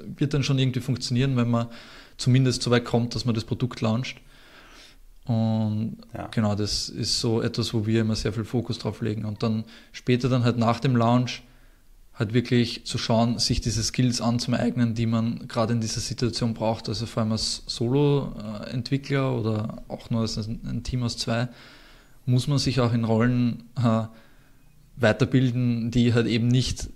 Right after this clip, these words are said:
Speaker 1: zum Beispiel das Programmieren sind oder für einen Marketer dann das Programmieren selbst vielleicht oder das Design, was auch immer. Also man muss halt einfach alles machen und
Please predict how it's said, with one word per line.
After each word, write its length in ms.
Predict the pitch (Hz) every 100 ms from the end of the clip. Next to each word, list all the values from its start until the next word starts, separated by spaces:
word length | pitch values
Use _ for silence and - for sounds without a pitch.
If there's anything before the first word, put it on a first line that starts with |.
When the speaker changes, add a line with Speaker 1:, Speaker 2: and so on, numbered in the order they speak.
| -
Speaker 1:
zum 140 | -
Beispiel 240 | 107 104 110
das 120 | 104
Programmieren 400 | - 107 107 117
sind 220 | 107 107
oder 200 | 107 107
für 200 | 104 117
einen 320 | 104 107 113
Marketer 480 | 117 110 110 107 120
dann 160 | 107 107
das 200 | 104 -
Programmieren 420 | - 110 110 117
selbst 360 | 110 113 110 -
vielleicht 300 | 120 110 104 - - - - - -
oder 400 | 113 107 107 104
das 380 | 107 104 - -
Design, 640 | 117 - 110 113 120 117 92 101 104 - - -
was 320 | - 120 107
auch 60 | 107
immer. 240 | 139 123
Also 160 | 113 113
man 120 | 110
muss 140 | 123
halt 100 | 131
einfach 220 | 123 117 117
alles 300 | 113 117 107
machen 380 | 110 107 - 107
und 280 | 104 104